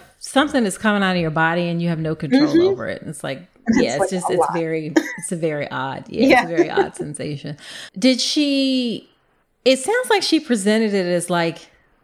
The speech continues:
Speaker 1: this is what is gonna happen
Speaker 2: Mm-hmm.
Speaker 1: and not as an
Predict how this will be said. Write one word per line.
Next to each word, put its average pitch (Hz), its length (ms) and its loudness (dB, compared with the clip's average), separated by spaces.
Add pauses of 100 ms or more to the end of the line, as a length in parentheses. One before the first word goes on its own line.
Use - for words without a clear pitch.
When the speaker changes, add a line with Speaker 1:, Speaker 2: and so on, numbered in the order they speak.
(240)
Speaker 1:
this 202 240 2
is 185 160 -2
what 170 320 0
is 165 160 -4
gonna 147 240 -2
happen 262 540 -2
Speaker 2:
Mm-hmm. 240 180 2
Speaker 1:
and 180 200 0
not 175 320 2
as 160 220 -2
an 143 180 -6